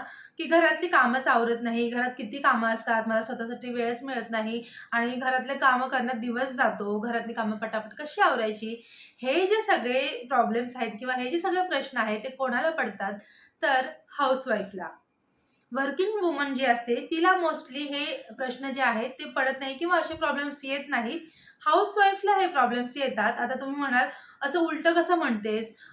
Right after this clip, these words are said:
अ, जी वर्किंग वुमन असते, म्हणजे जी ऑफिसला वगैरे जाते, तिला सगळं घरातलं आवरावं लागतं, ऑफिसला पण जावं लागतं, तिला भरपूर कामं असतात, त्यामुळे हा तिचा प्रॉब्लेम असेल की कामं आवरत नाहीत." पण नाही, याचं कारण असं की जी वर्किंग वुमन असतं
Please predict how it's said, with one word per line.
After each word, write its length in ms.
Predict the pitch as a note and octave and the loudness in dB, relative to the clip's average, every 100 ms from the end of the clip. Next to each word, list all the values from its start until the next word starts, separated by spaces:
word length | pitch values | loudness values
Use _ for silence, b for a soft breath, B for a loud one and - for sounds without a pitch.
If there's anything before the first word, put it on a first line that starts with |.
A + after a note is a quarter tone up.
| - | -2
अ, 160 | A#3 | 0
जी 140 | A3 C#4+ | 0 0
वर्किंग 440 | C#4+ - C#4+ C#4+ | 0 0 -6 -4
वुमन 260 | C#4 B3 B3 | -2 0 0
असते, 240 | B3 B3+ | 0 -2
म्हणजे 220 | A#3 A#3 | -2 -2
जी 100 | A#3 | 2
ऑफिसला 440 | B3+ B3 B3+ - B3+ | 2 0 -4 -2 0
वगैरे 340 | A#3+ A#3 A#3+ | 0 0 0
जाते, 360 | A#3+ G#3+ G#3+ A3+ | 2 0 -2 -4
तिला 160 | A#3+ | -4
सगळं 220 | B3+ A#3+ | -2 0
घरातलं 340 | B3 A#3+ A#3 B3 | 0 0 0 0
आवरावं 280 | A3 A3 A3 | 2 2 0
लागतं, 280 | G#3+ G#3+ | -2 -2
ऑफिसला 320 | A3+ A3 A#3 C4 | -2 -2 -8 -6
पण 160 | C4+ | -4
जावं 220 | B3+ A#3 A3+ | 0 0 0
लागतं, 340 | G#3+ G#3+ A3+ A#3+ B B - | -4 -4 -8 -8 B B 0
तिला 160 | E4+ | 4
भरपूर 380 | F4+ F4+ F4+ F4+ | 6 6 4 0
कामं 320 | F4 D#4+ C#4 | 4 4 4
असतात, 240 | C4+ C#4 C#4 | 2 2 0
त्यामुळे 440 | C#4+ C4 C#4+ D#4+ | 2 0 0 0
हा 240 | D#4+ D4 D#4+ | 2 4 4
तिचा 340 | E4 D4+ D4+ | 2 2 2
प्रॉब्लेम 440 | D4+ D4 B3 A#3+ | 4 2 2 0
असेल 260 | A#3+ B3+ A#3 | 0 0 -4
की 100 | C#4 | -2
कामं 300 | C#4+ B3 A#3+ | 2 4 4
आवरत 300 | B3+ A3 A3+ | 2 2 -2
नाहीत." 300 | A#3 A#3 A3 - b b b b - | -2 -2 -2 -8 b b b b 2
पण 180 | F4 E4+ | 4 6
नाही, 240 | D4+ G#3+ F3 - _ _ b b | 4 2 -4 -12 _ _ b b
याचं 280 | C#4+ C4+ F4+ | 0 0 2
कारण 400 | F4+ D4+ C#4+ E4 | 4 6 6 4
असं 360 | F4 D4+ A#3 A3+ | 2 2 2 2
की 300 | D#4+ E4+ E4 | 2 2 4
जी 120 | E4 | 4
वर्किंग 480 | D#4+ C4 C#4+ F4 E4+ | 2 0 -2 -4 -4
वुमन 260 | C#4 B3+ | -4 -2
असतं 360 | A3 - B3+ D4 | -2 -4 -2 -2